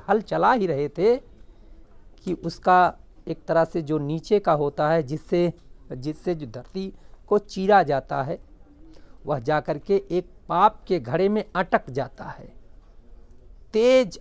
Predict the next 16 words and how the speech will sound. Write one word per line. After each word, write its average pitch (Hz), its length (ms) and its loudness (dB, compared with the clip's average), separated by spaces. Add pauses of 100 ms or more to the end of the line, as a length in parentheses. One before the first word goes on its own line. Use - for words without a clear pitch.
आवाज़ 185 540 6
होती 180 320 -2
है, 165 240 2
गर्जना 190 480 2
होती 165 420 -2
है 143 160 -4
पाप 160 440 2
की, 127 160 -10 (640)
और 156 140 0
वह 147 200 -2 (140)
पाप 202 300 8 (140)
पुण्य 262 320 0
के 165 200 -2
रूप 156 300 -4
में 214 160 -2
प्र-, 160 440 -4